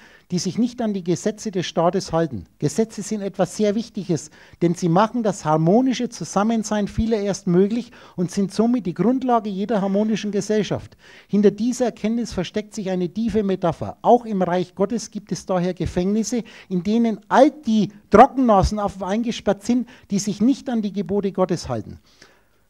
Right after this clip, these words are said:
Natürlich ist das Gefängnis im Reich Gottes ein ganz besonderes Gefängnis. Es ist ein Gefängnis, an dessen Türen sich keine Schlösser und an dessen Fenstern sich keine Gitter befinden. Jeder Mensch, der meine Gottesgebote bricht, befindet sich in diesem Gefängnis.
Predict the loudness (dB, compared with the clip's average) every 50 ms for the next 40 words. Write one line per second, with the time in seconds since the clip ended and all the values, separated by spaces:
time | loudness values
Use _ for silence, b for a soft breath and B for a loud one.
0 | b _ 4 4 4 6 6 2 2 2 0 -2 -4 0 0 0 0 0 -2 -4
1 | -2 0 -2 0 0 -2 -4 -4 -4 -2 0 2 2 2 0 0 0 0 0 0
2 | 0 -2 -2 -4 -4 -2 0 0 -2 -2 -4 -4 -4 -6 -2 0 -2 -2 0 -2
3 | -2 -4 -2 -2 -4 -2 -2 -2 -2 0 -2 -2 -2 -4 -4 -4 -4 -4 -4 -2
4 | -2 -2 -2 0 0 0 0 0 -2 -2 -4 -4 -2 -2 -2 -2 -2 -4 -4 0
5 | 2 2 4 4 2 0 -4 -8 -10 -10 -4 -2 0 2 2 0 0 -2 -2 0
6 | 0 0 0 -2 -2 -2 -4 -6 -10 -14 -6 -4 -2 0 0 -2 -2 -2 -6 -2
7 | -2 -2 -2 -2 -4 -6 -6 -4 -4 -6 -10 -10 -4 -2 0 0 0 -2 -2 -6
8 | -4 -4 -2 -2 -2 -6 -6 -6 -10 -10 -10 -14 -20 -20 b b b b b b
9 | b b b 0 0 4 4 4 4 4 2 2 0 -2 -6 -12 b b b b
10 | _ 2 2 4 4 2 2 2 2 2 2 2 0 -6 -4 -6 -6 -4 -2 -4
11 | -2 -2 -4 -4 -2 -2 -2 -2 -4 -6 _ -4 -4 -2 -2 -2 -2 -4 -6 -8
12 | -6 -4 -4 -6 -4 -6 -6 -6 -4 -4 -4 -2 0 0 0 2 0 0 -2 -4